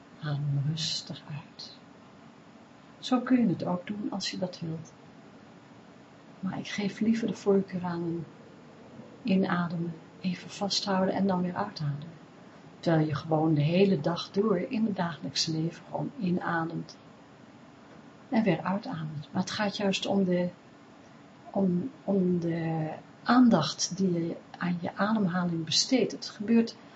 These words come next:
toch bij ons allemaal zomaar dat we het oppervlakkig doen. En we ademen zomaar wat. En we merken niet eens eigenlijk dat we die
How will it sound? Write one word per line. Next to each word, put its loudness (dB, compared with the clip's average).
toch -10
bij 0
ons 0
allemaal 0
zomaar 2
dat 2
we -4
het -10
oppervlakkig -2
doen. 0
En -2
we -2
ademen 0
zomaar 0
wat. -4
En -6
we 4
merken 8
niet 2
eens 4
eigenlijk -8
dat -6
we -2
die 0